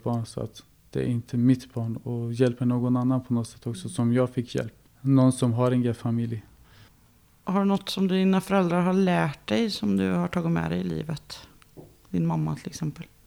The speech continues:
Speaker 1: Ja, min mamma, det min mamma sa, brukade säga var att det är bara ett, eh, ordspråk man säger så. Det är lite läskigt, men,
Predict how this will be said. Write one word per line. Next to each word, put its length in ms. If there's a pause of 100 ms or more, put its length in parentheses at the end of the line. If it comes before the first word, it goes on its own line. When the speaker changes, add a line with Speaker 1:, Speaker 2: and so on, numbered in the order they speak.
(480)
Speaker 1:
Ja, 600 (140)
min 320
mamma, 640 (260)
det 300
min 220
mamma 300
sa, 580 (100)
brukade 500
säga 540 (360)
var 300
att 340 (280)
det 100
är 280
bara 200
ett, 380
eh, 460
ordspråk 800
man 160
säger 340
så. 280 (320)
Det 280
är 40
lite 280
läskigt, 380
men, 300